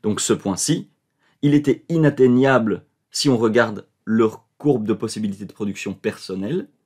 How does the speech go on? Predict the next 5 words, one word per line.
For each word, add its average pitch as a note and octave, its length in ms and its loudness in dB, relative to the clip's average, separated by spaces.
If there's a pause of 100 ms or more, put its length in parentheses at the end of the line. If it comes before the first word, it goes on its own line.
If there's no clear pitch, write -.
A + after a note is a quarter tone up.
(640)
mais A#2 520 2 (680)
il D3 160 6
est B2 60 8
atteignable A2+ 560 0
maintenant G2 580 -2